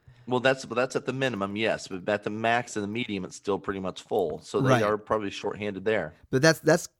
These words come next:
Speaker 2: kind of what I'm, what I'm worried about. It's, it's a, it's a powder keg anyway.
Speaker 1: Yeah,
Speaker 2: Um,
Speaker 1: it is.
Speaker 2: and now you've got people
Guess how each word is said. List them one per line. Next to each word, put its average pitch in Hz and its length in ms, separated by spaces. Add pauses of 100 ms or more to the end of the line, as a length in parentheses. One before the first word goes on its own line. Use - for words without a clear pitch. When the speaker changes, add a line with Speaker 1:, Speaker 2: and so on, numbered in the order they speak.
(120)
Speaker 2:
kind 220 240
of 180 120
what 147 120
I'm, 143 140 (120)
what 139 180
I'm 120 140
worried 196 220
about. 107 220
It's, 117 160 (100)
it's - 180
a, 147 360
it's - 120
a - 40
powder 156 240
keg 135 240
anyway. 117 440 (580)
Speaker 1:
Yeah, 226 260
Speaker 2:
Um, - 100
Speaker 1:
it 226 60
is. 214 300 (100)
Speaker 2:
and 131 180
now 180 220
you've 156 220
got 131 340
people 131 460